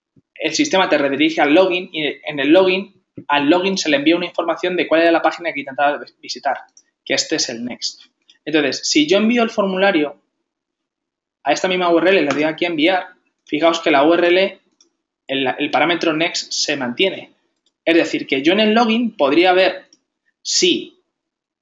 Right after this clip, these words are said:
existe un parámetro next en el diccionario get, porque estos son parámetros get, y si existe, en lugar de redireccionar al usuario a la página principal, como yo hacía,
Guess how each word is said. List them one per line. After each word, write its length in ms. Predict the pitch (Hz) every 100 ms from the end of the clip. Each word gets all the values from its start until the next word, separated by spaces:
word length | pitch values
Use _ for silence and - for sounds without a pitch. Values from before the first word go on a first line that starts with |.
| _ _ _ _ _ _ _ _ _ _ _ -
existe 500 | 135 - 233 - 151
un 120 | 156
parámetro 480 | 156 175 160 160 147
next 600 | 185 185 - - - - _ _ _ _ _ _ _ -
en 160 | 139 127
el 140 | 131
diccionario 540 | 127 - 131 156 156
get, 340 | 156 214 208 -
porque 240 | 135 -
estos 260 | 139 - -
son 200 | 160 147
parámetros 560 | 165 151 151 139 135 156
get, 220 | 214 - _ _ _ _ _ -
y 140 | 160
si 140 | 165
existe, 640 | 160 - 240 - 220 247 -
en 140 | 160 147
lugar 260 | 147 180
de 100 | 202
redireccionar 680 | 202 190 185 185 190 185 180
al 80 | 170
usuario 580 | 165 175 202 202 - _ _ _ _ _ _ _ 135
a 60 |
la 120 | 135
página 340 | 135 139 160 151
principal, 520 | 160 156 160 190 165
como 240 | 127 123
yo 100 | 131
hacía, 460 | 156 208 190 240